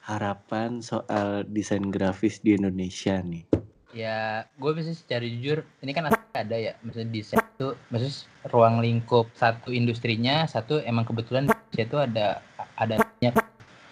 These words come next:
Speaker 2: sama kan. Maksudnya, eh, yang gue lihat juga kan mereka juga mencoba gitu ya, mencoba, eh, merangkul gitu. Tapi setelah gue lihat kok kayak ngerangkulnya itu-itu aja gitu. Apakah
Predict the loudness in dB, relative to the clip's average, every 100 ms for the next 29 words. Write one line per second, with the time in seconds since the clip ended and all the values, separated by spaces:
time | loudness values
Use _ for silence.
0 | -20 -16 -6 0 2 2 0 -4 -6 -4
1 | -6 -12 -8 -8 -2 4 4 4 2 4
2 | 2 0 -4 -2 2 4 4 2 2 2
3 | 4 2 2 4 4 4 0 0 0 0
4 | 0 4 6 6 6 4 2 -4 -4 -4
5 | -8 -10 -6 -4 -2 2 6 6 6 4
6 | 4 4 4 6 6 4 4 4 4 2
7 | -2 2 2 2 0 -10 -6 -2 -2 -2
8 | -20 -20 -18 -10 -2 4 4 4 2 2
9 | 2 -2 2 4 4 2 2 2 0 0
10 | 0 -2 -2 2 2 6 6 6 6 4
11 | 2 -4 -8 -4 -2 0 0 -2 -2